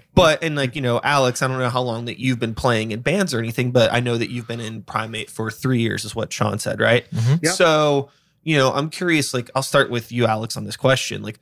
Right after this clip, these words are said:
Speaker 1: what has your experience been like being in a band with somebody that, you know, not just because they're older, but just because they've gone through so much stuff? Like, what have you been able to learn from, like, being in a band with people that have kind of already gone through, like,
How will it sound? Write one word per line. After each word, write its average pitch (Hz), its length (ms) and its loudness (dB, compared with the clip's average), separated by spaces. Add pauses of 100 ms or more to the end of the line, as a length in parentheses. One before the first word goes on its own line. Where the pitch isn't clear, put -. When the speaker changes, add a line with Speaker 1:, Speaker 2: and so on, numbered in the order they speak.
(200)
Speaker 1:
what 170 360 2
has 147 300 -6
your 143 320 0
experience 139 680 -2
been 131 280 2
like 117 260 0
being 131 300 -2
in 120 100 -2
a 117 60 0
band 120 320 -2
with 120 100 -6
somebody 113 720 0
that, 120 320 -4
you 180 80 2
know, 123 320 4 (180)
not 202 220 2
just - 200 -10
because 139 260 -4
they're - 180 0
older, 143 300 6
but 117 160 -4
just - 180 -8
because 117 360 0
they've 135 280 0 (500)
gone 151 280 2
through 151 260 2
so 135 240 2
much 120 240 -4
stuff? 151 320 0
Like, 120 140 -6
what 139 100 4
have 139 100 0
you 139 120 -4
been 139 100 0
able 131 220 2
to 117 80 6
learn 120 720 0
from, 113 340 4
like, 107 220 -6
being 123 260 0
in 113 80 -2
a 107 60 0
band 113 260 -6
with 113 100 -12
people 113 280 -4
that 113 80 2
have 117 80 -6
kind 156 160 2
of 151 80 2
already 139 260 2
gone 113 300 -6
through, 123 180 -6
like, 101 300 -6